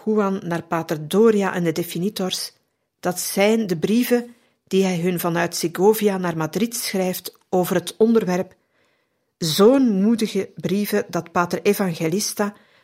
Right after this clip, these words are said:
aan wie hij ze voorleest alvorens ze te verzenden, er versteld van staat. Hij onthoudt er zich zelfs van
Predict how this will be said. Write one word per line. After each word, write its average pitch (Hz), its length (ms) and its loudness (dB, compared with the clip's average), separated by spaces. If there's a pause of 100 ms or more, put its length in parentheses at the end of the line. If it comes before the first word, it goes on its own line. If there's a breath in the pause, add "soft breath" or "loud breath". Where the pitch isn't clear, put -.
(140)
aan 185 240 0
wie 214 180 2
hij 190 160 2
ze 175 140 -4
voorleest 196 640 0
alvorens 190 540 0
ze - 100 -8
te 170 120 -8
verzenden, 185 560 -4 (520 soft breath)
er 185 180 0
versteld 196 680 -2
van 160 180 -4
staat. 156 540 -10 (1500 soft breath)
Hij 185 200 -2
onthoudt 202 560 0
er 196 60 0
zich 175 240 -2
zelfs 175 380 -2
van 196 320 -4